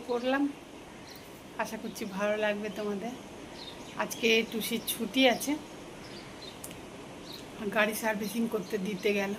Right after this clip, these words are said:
তার আগে কালকে সব ডিমার্টের অনেক সামান ছিল, কমসে কম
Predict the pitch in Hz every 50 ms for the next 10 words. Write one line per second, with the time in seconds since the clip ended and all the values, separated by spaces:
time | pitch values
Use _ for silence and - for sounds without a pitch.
0 | - - - - - - - - - - - - - 214 226 240 240 247 247 247
1 | 254 277 269 269 - - - - - - - - - - - - - - - -
2 | - - - 240 220 226 226 226 226 - 269 269 269 269 269 277 - - - -
3 | 262 247 - - 247 240 240 214 202 202 233 233 240 233 233 233 254 254 254 247
4 | - - 240 226 226 247 254 247 - - 208 208 220 220 220 208 - 226 220 214
5 | 196 - 208 202 202 - 226 240 233